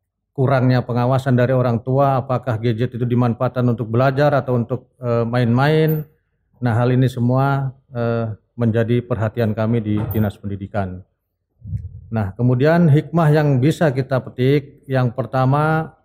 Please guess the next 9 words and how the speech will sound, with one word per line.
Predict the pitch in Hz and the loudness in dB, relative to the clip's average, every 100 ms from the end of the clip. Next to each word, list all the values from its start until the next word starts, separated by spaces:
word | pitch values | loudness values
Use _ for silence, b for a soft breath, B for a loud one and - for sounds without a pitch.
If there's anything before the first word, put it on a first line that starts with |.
| _ _ - | _ _ -2
orang | 170 151 143 135 | 2 2 2 0
tua | 139 127 123 135 147 156 - _ _ _ | 0 2 2 2 0 -4 -12 _ _ _
sudah | - - 143 135 | -10 -2 2 4
memahami | 127 127 123 120 127 135 | 4 4 2 2 2 2
bagaimana | 131 120 123 127 | 2 0 2 2
sih | 123 131 110 | 0 0 -2
tugas | 127 117 123 | -2 -2 -2
guru | 117 120 127 131 | 0 2 4 4
itu. | 117 123 131 | 2 -2 -6